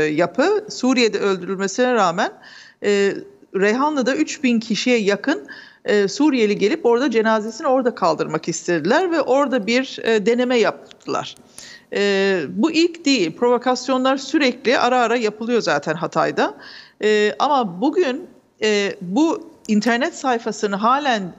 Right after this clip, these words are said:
kapatılmaması ve devam etmesi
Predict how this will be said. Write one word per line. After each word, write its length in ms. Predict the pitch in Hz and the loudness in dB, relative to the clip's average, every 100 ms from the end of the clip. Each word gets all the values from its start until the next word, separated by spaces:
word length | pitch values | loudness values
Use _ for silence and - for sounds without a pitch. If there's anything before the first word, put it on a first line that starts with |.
| _ | _
kapatılmaması 1080 | - - 214 - 302 311 220 165 - 147 202 - - - - | -12 -4 -2 0 0 2 0 0 0 0 0 -4 -18 -20 -10
ve 80 | 180 | -2
devam 340 | 208 220 269 277 | 0 2 2 0
etmesi 640 | 254 - 202 - 175 208 | -2 -2 -4 -2 -2 -2